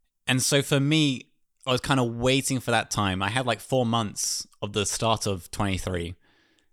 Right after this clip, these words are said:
where it didn't feel like it's been a year since the last year, if that makes sense. And so I was kind of taking that time to still reflect. I was like, "What's gone well in the past year?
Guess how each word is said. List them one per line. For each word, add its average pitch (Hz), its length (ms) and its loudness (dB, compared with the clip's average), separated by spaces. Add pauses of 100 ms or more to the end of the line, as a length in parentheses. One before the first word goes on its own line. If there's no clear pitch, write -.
(140)
where 139 160 2
it - 20 4
didn't 147 160 2
feel 143 180 2
like 123 200 0
it's 113 140 -6
been 113 160 2
a 107 40 4
year 101 400 2
since - 680 -4 (440)
the 113 160 -2
last 101 400 2
year, 95 120 -6
if 95 100 -10
that 92 140 -4
makes 95 240 -8
sense. - 460 -8 (920)
And 110 140 0
so 117 180 2
I 113 40 6
was 110 120 4
kind 123 200 2
of 107 100 0
taking 104 600 0 (160)
that 110 260 0
time 101 220 0
to 92 100 -2
still 98 180 -2
reflect. 98 420 -4
I 101 40 -6
was 92 80 -8
like, 95 220 -4 (800)
"What's 170 380 2
gone 139 240 2
well 113 140 2
in 104 100 -2
the 98 100 -2
past 98 380 0
year? 95 260 -2